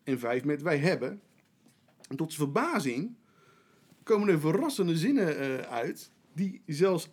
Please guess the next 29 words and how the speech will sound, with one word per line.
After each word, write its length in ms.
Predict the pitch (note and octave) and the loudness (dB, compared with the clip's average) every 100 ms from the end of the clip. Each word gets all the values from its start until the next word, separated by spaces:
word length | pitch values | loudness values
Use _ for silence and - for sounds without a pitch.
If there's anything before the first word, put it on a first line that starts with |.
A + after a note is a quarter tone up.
| _ | _
eh, 280 | C#3 D3 C#3 - - - _ | 0 2 2 -4 -16 -20 _
ja, 240 | - F3 - | -2 -2 0
gelezen 420 | E3 C4 D#4+ G3 | 2 4 4 2
kunnen, 560 | D3+ C#3 C3 C3 B2 B2 B2+ - - - | 0 0 0 -2 -4 -8 -12 -14 -20 -20
kunnen 220 | - C#3 | -6 -2
worden 180 | A#2+ C3+ | -2 -4
als 120 | C3+ | -6
poëzie 420 | - A#2+ C3 G3+ G#3+ | -4 -2 0 0 0
of 80 | |
gezien 300 | D3+ D3+ C4 | 0 2 2
kunnen 220 | A3 D3+ B2+ | 2 0 -2
worden 220 | B2+ - | -4 -4
als 140 | E3+ | -4
poëzie. 520 | - C3+ C#3 A3 D3 - | -2 -2 -2 -4 -8 -6
Dus 300 | G#3 C4 - - _ _ - | -2 -2 -4 -18 _ _ -4
dat 240 | G#3+ G#3 | 2 4
heeft 180 | G3 F#3+ | 4 2
hij 80 | F#3 | 0
neergezet. 540 | A#3+ G3 C#3 B2+ - | 2 0 0 -4 -4
En 160 | E4+ E4 | -4 -2
ik 120 | C4+ | 0
heb 200 | G#3 G3 | 0 0
dat, 260 | D#3+ D#3+ | -4 -2
eh, 120 | - D#4 | -2 -2
ik 100 | C#4+ | 0
wil 120 | G3 | 0
nog 100 | C3+ | 0
wel 120 | A#2+ | -4
even 260 | C3 B2+ | -4 -6